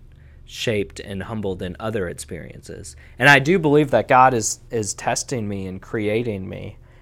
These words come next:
And I believe that, that God is, is always at work within me. And what exactly his, is God up to, I'm not sure. But I believe God is shaping me as a chaplain, as a minister,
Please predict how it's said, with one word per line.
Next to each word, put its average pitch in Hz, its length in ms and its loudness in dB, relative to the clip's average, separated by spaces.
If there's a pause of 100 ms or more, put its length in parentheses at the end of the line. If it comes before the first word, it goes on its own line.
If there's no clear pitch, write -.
And 110 100 0
I 113 100 4
believe 117 360 0
that, 107 320 0
that 107 220 -2
God 113 260 2
is, 104 260 -6
is 113 220 -8
always 123 380 2
at 101 180 0
work 123 340 -2
within 113 440 -2
me. 92 300 -10 (760)
And 110 240 0
what 139 180 8
exactly 160 520 6
his, 156 640 -2 (160)
is 131 220 -2
God 135 260 4
up 127 240 -2
to, 180 180 0
I'm 151 140 0
not 135 200 0
sure. 156 520 0 (100)
But 113 100 0
I 113 80 6
believe 123 320 0
God 117 240 4
is 107 120 -2
shaping 117 520 -2
me 107 280 -4
as 98 240 -8
a 98 40 -10
chaplain, 110 600 -4
as 95 160 -6
a 90 80 -8
minister, 110 680 -6